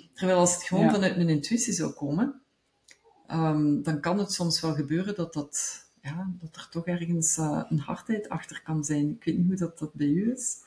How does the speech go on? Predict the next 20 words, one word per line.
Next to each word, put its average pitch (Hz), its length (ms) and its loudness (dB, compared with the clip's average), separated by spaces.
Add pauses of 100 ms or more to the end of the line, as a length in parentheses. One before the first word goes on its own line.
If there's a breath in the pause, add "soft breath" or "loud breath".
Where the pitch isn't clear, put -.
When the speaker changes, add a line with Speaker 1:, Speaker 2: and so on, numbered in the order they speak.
(160)
Speaker 2:
Hmm, 185 500 2
ik - 180 -8
ga 170 540 2 (360)
het - 160 -4
wel 165 140 2
op 220 120 2
een 214 100 6
verbindende 175 540 4
manier 175 720 2
gaan 147 240 0
uitspreken. 208 680 -2
Dus 170 160 4
Speaker 1:
Ja. 180 60 2
Speaker 2:
ook 214 160 -2
vanuit, 165 540 -2 (120)
"Ik 196 200 -6
voel 165 340 0
dit 190 300 2
of 160 200 -2
dat." 226 380 -4